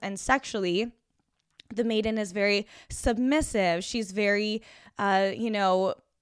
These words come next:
pleasing. She's very, wants to, you know, make her partner feel loved and pleased,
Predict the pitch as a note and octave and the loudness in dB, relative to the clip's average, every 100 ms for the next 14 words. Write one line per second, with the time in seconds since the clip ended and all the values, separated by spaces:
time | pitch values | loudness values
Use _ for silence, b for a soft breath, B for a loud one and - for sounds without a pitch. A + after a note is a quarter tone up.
0 | _ - B3+ C#4 D4 A#3+ G3 F3 F3+ A3 | _ -8 0 4 4 2 -2 -4 -6 -8
1 | - A#3 G#3+ F#3 A3 G#3+ G#3+ G#3 - G3 | -6 -4 -4 0 2 4 2 0 -2 -2
2 | G3+ A3 B3+ - - - A3 G#3+ G3 G3 | 0 0 -2 -6 -10 -4 0 2 2 2
3 | - G#3+ G#3 F#3 F#3 G3 A3 A3 A3 G#3 | -2 -4 -2 0 -2 -2 -2 -2 -4 -2
4 | - G#3+ G#3+ G3 F#3+ G#3+ G3+ F#3+ F#3 G3+ | 2 2 2 -2 -4 -4 0 2 2 2
5 | G3+ F#3+ F3+ F3+ F#3 - A3+ A3 G#3+ G3+ | 4 2 0 -8 -10 -8 -4 -4 -2 -4
6 | G3 F3+ | -6 -8